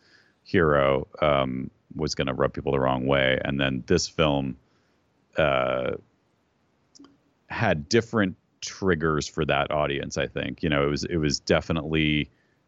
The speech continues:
um, it, it wasn't,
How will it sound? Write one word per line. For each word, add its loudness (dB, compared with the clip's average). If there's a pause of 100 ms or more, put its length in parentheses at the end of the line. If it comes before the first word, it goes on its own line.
(180)
um, 0 (1600)
it, -4 (100)
it 0
wasn't, 2